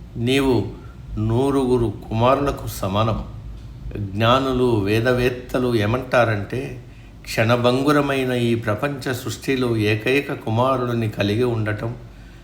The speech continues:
అతడు లేనట్లుగానే తలంచాలి. వంశ సంతతి నిలపడానికి ఒక్క ప్రాణిపై ఆధారపడటం సరికాదు. అదీగాక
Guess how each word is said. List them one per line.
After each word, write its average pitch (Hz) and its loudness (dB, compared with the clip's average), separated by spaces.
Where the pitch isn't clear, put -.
అతడు 113 0
లేనట్లుగానే 123 0
తలంచాలి. 107 -6
వంశ 127 0
సంతతి 127 -2
నిలపడానికి 120 0
ఒక్క - -2
ప్రాణిపై 127 4
ఆధారపడటం 113 0
సరికాదు. 98 -4
అదీగాక 123 0